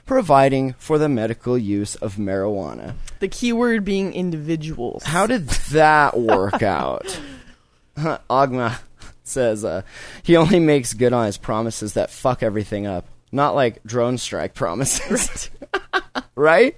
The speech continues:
Speaker 1: This isn't like zero Dark thirty promises. This is like, uh, this is like fingers crossed promise. This is like I'm a lawyer promise.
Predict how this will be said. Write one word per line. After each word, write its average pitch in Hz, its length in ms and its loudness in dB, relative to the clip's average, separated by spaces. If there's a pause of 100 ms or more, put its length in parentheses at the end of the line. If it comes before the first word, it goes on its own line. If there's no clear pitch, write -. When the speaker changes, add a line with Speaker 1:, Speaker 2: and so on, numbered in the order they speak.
Speaker 1:
This 220 640 0
isn't 214 300 6
like 180 240 6
zero 143 380 4
Dark 139 280 4
thirty 131 320 0
promises. 104 720 -2
This 151 240 -6
is 143 80 -12
like, 151 340 2
uh, 175 340 2 (300)
this 170 120 -2
is 175 80 -2
like 170 240 6
fingers 147 420 0
crossed 117 460 0
promise. 95 580 -6
This - 300 -10
is 143 80 -6
like 170 180 4
I'm 151 160 2
a 135 60 4
lawyer 117 560 0
promise. 80 640 -8